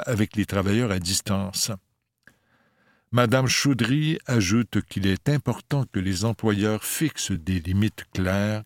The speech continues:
quant à savoir s'ils autoriseront même les membres de leur personnel à travailler lorsqu'ils sont malades. Elle exhorte les employés à respecter ces limites lorsqu'elles sont définies. «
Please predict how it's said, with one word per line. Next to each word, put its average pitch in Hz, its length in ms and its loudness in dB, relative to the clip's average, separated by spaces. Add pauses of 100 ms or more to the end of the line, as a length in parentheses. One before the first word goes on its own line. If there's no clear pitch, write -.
quant 139 220 -2
à 113 80 2
savoir 120 480 2
s'ils 92 400 0
autoriseront 101 720 2
même 113 400 2
les 101 160 0
membres 101 500 0
de 90 100 -4
leur 90 220 -4
personnel 104 640 0
à 87 80 -4
travailler 101 560 2 (380)
lorsqu'ils 107 400 2
sont 135 240 2
malades. 92 560 -4 (720)
Elle 110 220 4
exhorte 131 520 2
les 98 300 2
employés 104 720 2
à 107 120 0
respecter 113 640 0
ces - 180 0
limites 95 580 0
lorsqu'elles 110 540 0
sont 107 260 0
définies. « 87 640 -2